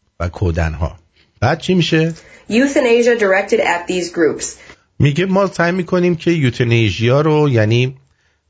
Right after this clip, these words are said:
Speaker 1: اه، خودکشی خودساخته رو براشون درست بکنیم.
Speaker 2: Euthanasia must be an essential instrument of our future societies in all cases.
Speaker 1: میگه باید خود، اه، کشتن خودخواسته، اه،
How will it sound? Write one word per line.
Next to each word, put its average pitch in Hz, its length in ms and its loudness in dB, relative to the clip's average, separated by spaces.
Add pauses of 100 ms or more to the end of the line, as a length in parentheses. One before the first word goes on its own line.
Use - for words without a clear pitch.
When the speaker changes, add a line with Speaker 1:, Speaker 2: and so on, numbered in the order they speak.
(140)
Speaker 1:
اه، 95 260 4
خودکشی 101 580 0
خودساخته 110 760 0
رو 139 200 2
براشون 107 640 0 (140)
درست 85 340 -2
بکنیم. - 360 -14 (140)
Speaker 2:
Euthanasia 247 680 2
must 190 440 -4
be 202 400 0
an 180 60 0
essential 269 680 -2
instrument 180 460 0
of 170 80 -2
our 175 140 0 (120)
future 202 280 -2
societies 160 720 0
in 170 160 0
all 160 300 -2
cases. 202 500 -2 (320)
Speaker 1:
میگه 143 200 2
باید 143 380 0
خود، - 420 -2
اه، 98 240 2 (140)
کشتن 107 720 0 (420)
خودخواسته، 110 1000 0 (680)
اه، 95 400 2